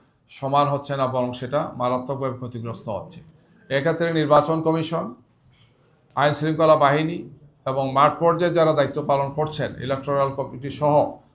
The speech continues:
প্রত্যেকেরই দায়িত্ব আছে এই সমস্ত দায়িত্ব পালন করা। আমরা প্রতিটি ঘটনাই সংশ্লিষ্টদের দৃষ্টি আকর্ষণ করেছি,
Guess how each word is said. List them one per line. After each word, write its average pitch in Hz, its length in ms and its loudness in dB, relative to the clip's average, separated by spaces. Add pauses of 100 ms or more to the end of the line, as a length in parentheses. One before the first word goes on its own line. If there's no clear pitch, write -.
(120)
প্রত্যেকেরই 175 520 2
দায়িত্ব 156 320 4
আছে 175 260 4
এই 147 140 -4
সমস্ত 139 400 -6 (480)
দায়িত্ব 131 260 -4
পালন 123 280 0
করা। 117 200 -2
আমরা 135 440 2 (340)
প্রতিটি 160 920 -4
ঘটনাই 147 560 0 (680)
সংশ্লিষ্টদের 151 640 -2
দৃষ্টি - 220 -4
আকর্ষণ 151 340 2
করেছি, 151 500 -2